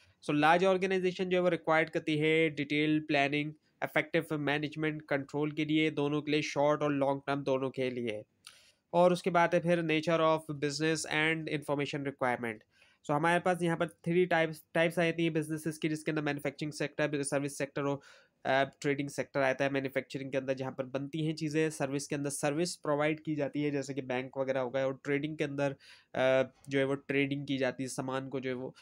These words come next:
सेल किया जाता है, एक जगह से ख़रीद कर दूसरी जगह पर उसको, अ, सेल किया जाता है। मैन्युफैक्चरिंग सेक्टर से ही ख़रीदा जा सकता है और फिर सेल किया जाता है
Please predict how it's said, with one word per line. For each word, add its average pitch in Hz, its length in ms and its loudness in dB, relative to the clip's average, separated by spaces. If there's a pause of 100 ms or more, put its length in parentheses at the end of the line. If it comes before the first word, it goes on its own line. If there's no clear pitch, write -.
(140)
सेल 165 340 2
किया 151 180 2
जाता 127 280 0
है, 117 320 -4 (240)
एक 135 180 -2
जगह 139 180 2
से 139 160 -6
ख़रीद 135 360 -6
कर 139 100 0
दूसरी 135 320 -12
जगह 123 220 -2
पर 123 140 -6
उसको, 143 340 -6
अ, - 440 -6
सेल 151 260 -2
किया 151 160 -2
जाता 123 220 0
है। 135 80 0
मैन्युफैक्चरिंग 139 600 -4
सेक्टर 156 340 -4
से 165 120 0
ही 180 120 0
ख़रीदा 147 320 -2
जा 147 140 -2
सकता 139 280 -6
है 151 60 -4
और 156 140 -2
फिर 151 160 -8
सेल 139 240 -4
किया 135 140 -2
जाता 127 260 -4
है 143 140 -6